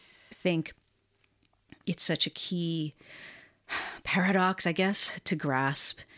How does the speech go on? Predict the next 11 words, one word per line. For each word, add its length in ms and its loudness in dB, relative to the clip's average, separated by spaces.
and 360 0
to 460 -4
try 180 0
to 80 -4
come 240 0
to 160 -4
peace 360 -4
with 280 -4
the 120 2
concept 480 0
that 280 -2